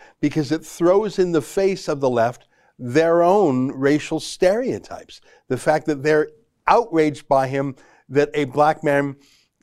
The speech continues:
can be a conservative. They, there's a, there's a certain racism on the left that expects, uh, blacks or other minorities to be on the left, and it certainly is exposed. Sheila, I want to remind you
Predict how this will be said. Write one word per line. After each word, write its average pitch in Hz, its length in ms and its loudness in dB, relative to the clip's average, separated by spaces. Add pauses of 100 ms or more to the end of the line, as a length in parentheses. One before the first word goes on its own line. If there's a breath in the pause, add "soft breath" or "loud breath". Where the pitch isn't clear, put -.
(180)
can 190 480 0
be 131 180 -2
a 123 80 -2
conservative. 127 800 -6
They, 151 180 2
there's 156 420 -2
a, 156 180 2 (380 loud breath)
there's 147 180 -6
a 143 60 -2
certain 262 380 -6
racism 160 480 0
on 135 80 0
the 120 60 -2
left 127 240 0
that 127 180 -4
expects, - 1000 -8 (540 soft breath)
uh, 123 360 0
blacks 139 380 0
or 127 100 -2
other 127 200 -6
minorities 117 560 -8
to 113 100 -14
be 110 140 -10
on 107 120 -6
the 104 80 -8
left, 107 300 -8
and 113 320 -14
it 113 180 -16
certainly 190 360 -6
is 120 100 -8
exposed. 160 340 -4 (300 soft breath)
Sheila, 196 340 0
I - 20 4
want 196 260 2
to 214 40 2
remind 139 560 0
you 78 220 -18